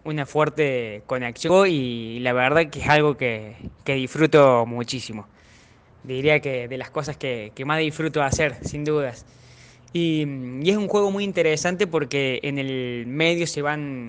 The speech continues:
abriendo muchos caminos posibles y siento que hay que saber dar en la tecla a cuál dejar afuera,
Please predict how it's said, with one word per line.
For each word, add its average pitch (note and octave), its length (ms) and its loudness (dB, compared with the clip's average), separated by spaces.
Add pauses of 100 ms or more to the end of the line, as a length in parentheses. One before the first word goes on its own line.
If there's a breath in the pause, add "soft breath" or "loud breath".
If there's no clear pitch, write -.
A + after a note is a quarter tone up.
abriendo D3 460 -2
muchos D#3 320 -4
caminos D3 440 -2
posibles E3+ 840 0 (560 soft breath)
y B2 420 -8
siento D3 320 -2
que D3+ 60 2
hay D3+ 80 2
que D3 120 -4
saber D3 360 2
dar D#3 180 2
en C#3+ 100 -4
la C3 100 -6
tecla C#3+ 520 -2
a A#2+ 60 -6
cuál D3 240 -2
dejar C#3 320 0
afuera, D#3 680 2